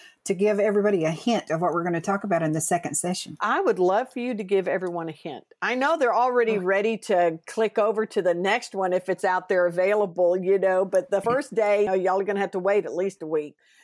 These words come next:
Speaker 2: But yeah, let's give 'em a little bit of hint and then,
Speaker 1: Okay.
Speaker 2: then we'll close out. Absolutely.
Speaker 1: Okay. Okay. So we're gonna, amongst other things, we're gonna talk about how the f-, the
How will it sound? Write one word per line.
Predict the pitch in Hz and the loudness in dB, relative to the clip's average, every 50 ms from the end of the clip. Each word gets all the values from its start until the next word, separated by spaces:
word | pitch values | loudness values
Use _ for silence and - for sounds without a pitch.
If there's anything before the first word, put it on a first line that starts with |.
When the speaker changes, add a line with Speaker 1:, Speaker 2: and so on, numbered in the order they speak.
| _ _ - - - | _ _ -14 -4 -2
Speaker 2:
But | 208 196 190 185 196 | 0 0 0 0 0
yeah, | 220 233 262 254 208 185 185 | 0 2 2 2 2 0 0
let's | 190 214 262 311 - | 0 0 -2 -2 -2
give | - - 294 294 | -2 -2 0 0
'em | 294 285 277 | 0 -2 -2
a | 277 | 0
little | 277 277 277 277 | 0 0 0 0
bit | 240 262 254 | 0 0 0
of | 240 226 - | 0 -2 -4
hint | - 254 247 240 240 240 226 - - - - _ | -6 -4 -4 -4 -4 -6 -8 -14 -20 -20 -16 _
and | - 208 202 202 196 196 190 190 196 185 | -4 -2 0 2 2 2 0 0 0 0
then, | 208 208 214 208 | 0 0 2 0
Speaker 1:
Okay. | 208 190 170 | 0 0 0
Speaker 2:
then | 220 214 214 220 208 | 0 0 0 0 0
we'll | 208 202 | 0 0
close | 196 - - 190 180 180 175 - | -2 -2 0 0 0 0 0 0
out. | 185 165 151 147 151 - - | 0 0 0 -2 -4 -4 -4
Absolutely. | 175 175 185 - - - 175 156 147 147 - - 135 127 156 170 - - | -4 -4 -4 -6 -8 -6 -4 -4 -4 -6 -8 -10 -14 -16 -16 -14 -14 -14
Speaker 1:
Okay. | 147 - - 165 160 - - _ _ _ _ _ _ - | -14 -12 -12 -12 -12 -12 -16 _ _ _ _ _ _ -6
Okay. | 214 208 - 175 143 139 - - - _ _ - - _ | -4 -4 -4 -4 -4 -4 -4 -6 -14 _ _ -20 -14 _
So | - - 202 | -2 0 2
we're | 196 220 226 220 - - | 2 2 0 -2 -2 -2
gonna, | 190 233 220 208 208 - | 0 0 0 0 0 0
amongst | 208 220 262 302 294 - - | 0 2 2 0 0 0 0
other | 202 196 185 | 0 0 0
things, | 170 - 180 160 156 160 180 | 0 0 0 0 0 0 0
we're | 196 196 | -2 0
gonna | 196 196 196 190 | 0 0 0 0
talk | - 185 175 - | -2 -4 -2 0
about | - 180 165 - | 0 0 0 0
how | - 185 180 180 175 - - | 0 0 0 0 0 -2 -4
the | 185 | -6
f-, | 165 - - - | -8 -8 -10 -8
the | 175 185 | -8 -6